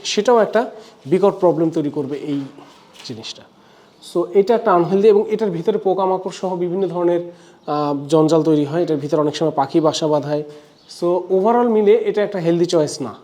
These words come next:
বাসার জন্য। So এই জন্য আমি, আহ,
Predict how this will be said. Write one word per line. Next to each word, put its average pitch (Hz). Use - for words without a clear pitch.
বাসার 117
জন্য। 87
So 147
এই 175
জন্য 226
আমি, 190
আহ, 156